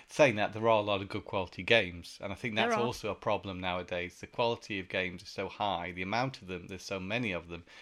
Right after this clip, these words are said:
Speaker 1: and the length of them is so long if you're playing a story-driven game. So, but then you get things, as you say, like Resi two or Fallen Order, which aren't that long.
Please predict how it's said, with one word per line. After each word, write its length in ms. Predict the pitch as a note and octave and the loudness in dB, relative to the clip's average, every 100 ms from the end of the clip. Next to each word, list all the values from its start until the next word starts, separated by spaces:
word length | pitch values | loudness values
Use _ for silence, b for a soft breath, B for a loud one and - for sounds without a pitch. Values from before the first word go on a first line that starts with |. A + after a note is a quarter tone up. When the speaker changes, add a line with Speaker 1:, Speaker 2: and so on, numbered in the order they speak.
| B | B
Speaker 1:
and 100 | G#2 | -6
the 40 | G2+ | 0
length 380 | A#2 E3 - | 2 0 -6
of 100 | G2+ | -10
them 180 | F2 F2+ | -8 -8
is 100 | F#2 | -8
so 180 | - G2+ | -6 -6
long 540 | G2 B2 C3+ E2+ E2 - _ _ | -4 -2 -2 -6 -12 -16 _ _
if 200 | A2 G#2 | -12 -8
you're 120 | G#2+ F2+ _ | -10 -10 _
playing 200 | - F#2+ | -6 -6
a 60 | F2+ | -6
story-driven 680 | - A#2 A2 F#2 F#2 F2 | -4 -2 0 -2 -8 -10
game. 300 | E2+ E2+ E2+ | -10 -10 -12
So, 300 | - - F2+ - B B B B | -16 -8 -8 -8 B B B B
but 120 | C#3 | 0
then 160 | D3+ F3 | 0 2
you 80 | F3+ | 0
get 180 | F#3 | -2
things, 320 | D3 F3 D#3 D#3 | -2 -6 -6 -6
as 160 | D3 | -8
you 100 | E3+ | -8
say, 200 | F3 G#2+ | -4 -2
like 180 | F#2 F2+ | -2 -2
Resi 300 | A2+ A#2 G#2+ | -2 -2 -6
two 340 | - D#3 B2+ | -6 -4 -2
or 80 | F#2+ | -4
Fallen 340 | F2+ A2+ G#2 G#2+ | -4 -4 -2 -2
Order, 280 | C3+ A2+ | -4 -4
which 160 | F#2 - | -6 0
aren't 240 | C#3 D#3 | 2 2
that 160 | F#2+ - | -2 -4
long. 320 | F2 D#2+ E2+ | -4 -4 -8